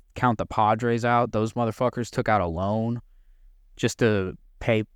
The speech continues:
pay players. I, look it up yourself. I, that's not exactly what happened, but look that shit up yourself if you care. But yeah, can you imagine Shohei in pinstripes?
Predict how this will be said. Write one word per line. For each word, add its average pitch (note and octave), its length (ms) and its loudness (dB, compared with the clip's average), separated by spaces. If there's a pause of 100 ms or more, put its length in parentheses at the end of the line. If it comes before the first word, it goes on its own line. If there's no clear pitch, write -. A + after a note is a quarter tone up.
(140)
pay A#2 180 0
players. G#2+ 600 -4 (1120)
I, A2 300 0
look A#2+ 220 0
it B2 60 4
up G#2+ 160 2
yourself. F2+ 440 -4
I, G2+ 380 0
that's G#2+ 240 -2
not A#2 240 4
exactly G#2+ 440 0
what F#2+ 160 0
happened, F2+ 460 -4
but E2+ 220 -4
look G#2+ 200 -2
that G#2+ 160 0
shit - 180 -4
up F#2 180 -2
yourself F#2 420 -4
if F2+ 120 -8
you F2 80 -4
care. E2+ 300 -8 (2750)
But G#2 120 -2
yeah, G#2+ 260 0
can - 180 -4
you D#3+ 120 2
imagine C#3 480 -2
Shohei A#2 500 0
in F#2+ 120 -6
pinstripes? F2+ 760 -6